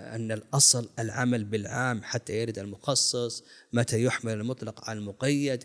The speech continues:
إلى آخره، يعني مما يذكره الأصوليون من القواعد. كذلك أيضا لا بد أن يكون عنده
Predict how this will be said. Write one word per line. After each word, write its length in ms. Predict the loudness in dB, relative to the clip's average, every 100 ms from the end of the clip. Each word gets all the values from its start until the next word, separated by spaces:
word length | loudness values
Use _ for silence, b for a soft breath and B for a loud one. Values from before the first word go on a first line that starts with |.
| -4
إلى 180 | -2 -2
آخره، 500 | -2 -2 0 -2 -4 B B B -12
يعني 300 | -6 -4 -2
مما 240 | 0 0
يذكره 720 | 0 0 4 6 6 4 0 -2
الأصوليون 760 | -4 0 2 2 2 0 0
من 60 | 0
القواعد. 360 | -2 -4 -4 -4
كذلك 460 | -4 0 0 0
أيضا 320 | 0 0 -2 -4 B B B 6
لا 200 | 8 8
بد 280 | 4 -2
أن 220 | -2 -2 -2
يكون 280 | -2 -4
عنده 600 | -2 -4 0 0 0 -2